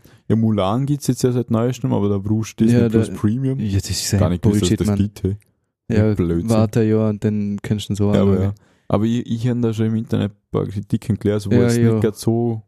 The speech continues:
Speaker 2: In ein paar Reviews oder halt so Videos gesehen, wo es
Speaker 1: Ja.
Speaker 2: Feedbacks drüber gibt. Und das sind gemischte Meinungen dabei. Die einen sagen, „Voll geil“, die anderen sagen, „Äh, irgendwie
Speaker 1: Ja.
Speaker 2: alles übertrieben“ und
Speaker 1: So wie immer. <laughs>
Speaker 2: ja, ist in jedem
Speaker 1: Ja,
Speaker 2: Film
Speaker 1: und
Speaker 2: so.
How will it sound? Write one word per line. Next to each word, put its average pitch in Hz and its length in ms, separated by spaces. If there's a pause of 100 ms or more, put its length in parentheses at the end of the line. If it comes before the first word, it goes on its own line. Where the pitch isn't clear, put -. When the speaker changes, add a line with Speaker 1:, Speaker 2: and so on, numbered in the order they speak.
Speaker 2:
In 123 320
ein 110 80
paar 117 420 (340)
Reviews 117 520
oder 101 160
halt 98 140
so 98 200
Videos 104 360
gesehen, 107 320
wo 104 120
es 110 60
Speaker 1:
Ja. 110 80
Speaker 2:
Feedbacks 107 440
drüber 104 240
gibt. - 360 (500)
Und 113 160
das 117 100
sind 127 160
gemischte 127 420
Meinungen 113 360
dabei. 98 260
Die 98 80
einen 107 200
sagen, 104 460
„Voll 107 280
geil“, 113 320
die 110 120
anderen 110 220
sagen, 107 320
„Äh, 110 360
irgendwie 104 520 (400)
Speaker 1:
Ja. - 80
Speaker 2:
alles 110 220
übertrieben“ 113 720
und 110 240
Speaker 1:
So 104 140
wie 92 120
immer. 98 200
<laughs> 143 260
Speaker 2:
ja, 101 200 (640)
ist - 100
in 117 60
jedem 107 180
Speaker 1:
Ja, 120 60
Speaker 2:
Film 107 160
Speaker 1:
und 101 80
Speaker 2:
so. 95 200